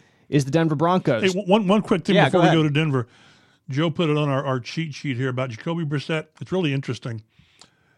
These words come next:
Speaker 2: He's on pace for thirty-seven touchdowns.
Speaker 1: I thought you were doing this just to troll me with the
Speaker 2: Well,
Speaker 1: on-pace stuff.
Speaker 2: <laughs> well, the, on, on, well, on pace for
Speaker 1: <laughs>
Speaker 2: uh, but, but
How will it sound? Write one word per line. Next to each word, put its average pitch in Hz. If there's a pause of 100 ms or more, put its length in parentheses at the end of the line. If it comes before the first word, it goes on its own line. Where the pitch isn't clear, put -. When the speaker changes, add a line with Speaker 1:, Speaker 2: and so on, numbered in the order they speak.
(140)
Speaker 2:
He's 175
on 170
pace 165
for 135
thirty-seven 196
touchdowns. 143
Speaker 1:
I 135
thought 170
you 160
were 147
doing 143
this 131
just 135
to 123
troll 131
me 113
with 117
the 127
Speaker 2:
Well, 123
Speaker 1:
on-pace 127
stuff. 117
Speaker 2:
<laughs> -
well, 214
the, 180
on, 190
on, 226 (100)
well, 175
on 185
pace 180
for 143 (260)
Speaker 1:
<laughs> -
Speaker 2:
uh, 190
but, 165
but 175